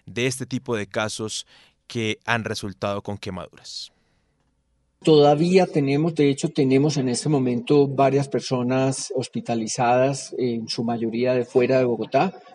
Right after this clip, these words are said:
Speaker 2: por líquidos calientes los niños, descuido de los padres en la cocina. Hay que hacer ese llamado de atención ahora que están celebrando las fiestas,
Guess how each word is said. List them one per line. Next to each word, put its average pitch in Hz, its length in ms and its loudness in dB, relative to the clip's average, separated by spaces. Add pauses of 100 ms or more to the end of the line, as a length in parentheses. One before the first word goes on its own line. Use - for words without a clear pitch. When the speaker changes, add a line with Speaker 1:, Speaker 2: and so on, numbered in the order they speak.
(160)
Speaker 2:
por 117 160 2
líquidos 143 520 4
calientes 127 500 0
los 120 200 0
niños, 143 480 0
descuido 170 680 4
de 151 100 6
los 123 200 0
padres 139 420 2
en 135 80 -2
la 123 100 -4
cocina. 139 540 -2 (380)
Hay 139 100 2
que 170 100 6
hacer 160 240 4
ese 156 220 2
llamado 131 320 2
de 143 100 6
atención 156 580 2
ahora 135 360 6
que 127 320 2
están 131 340 0
celebrando 131 560 0
las 127 220 2
fiestas, 175 500 0